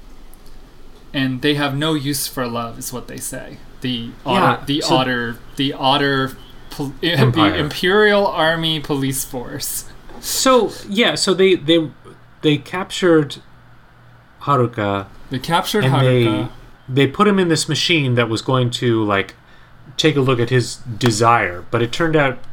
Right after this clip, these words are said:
Speaker 2: he didn't have any desire. So his box was rejected. And then we get this long and complicated scene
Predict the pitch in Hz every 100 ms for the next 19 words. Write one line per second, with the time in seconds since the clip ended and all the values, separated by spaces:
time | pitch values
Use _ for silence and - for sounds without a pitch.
0 | - - - - - - - - 139 151
1 | 180 208 147 107 92 92 87 - - -
2 | 127 120 117 120 123 143 110 107 120 120
3 | - 98 101 101 123 127 101 95 - 110
4 | 113 120 113 110 110 117 101 - - 120
5 | 107 110 117 120 120 113 101 101 - -
6 | - - - - - - 147 170 156 131
7 | 113 101 - - 110 92 87 98